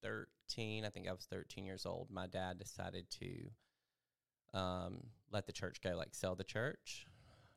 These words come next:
for whatever reason. Um, and we moved to Panama City Beach, Florida, to sit under another preacher. And that's where the good old cult comes in. I don't wanna call it a cult. I'm,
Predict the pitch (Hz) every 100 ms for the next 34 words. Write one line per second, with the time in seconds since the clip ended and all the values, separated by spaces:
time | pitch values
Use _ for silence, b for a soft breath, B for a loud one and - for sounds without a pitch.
0 | _ 95 90 85 85 82 85 82 92 101
1 | 104 - _ - 95 95 92 92 101 _
2 | _ _ - 101 104 101 101 98 98 95
3 | 92 - - - - 92 87 85 - 95
4 | 92 95 - 92 85 - - 82 - -
5 | - 120 147 82 71 - b b - -
6 | - 90 90 90 87 85 90 87 85 69
7 | 60 - - _ - 85 - - - 120
8 | - _ _ _ _ 82 85 82 80 -
9 | - - _ - 87 - - 85 80 -
10 | - - 87 92 87 78 - 98 - -
11 | - 92 92 101 101 104 127 147 113 -
12 | 95 95 87 - - 107 104 - 120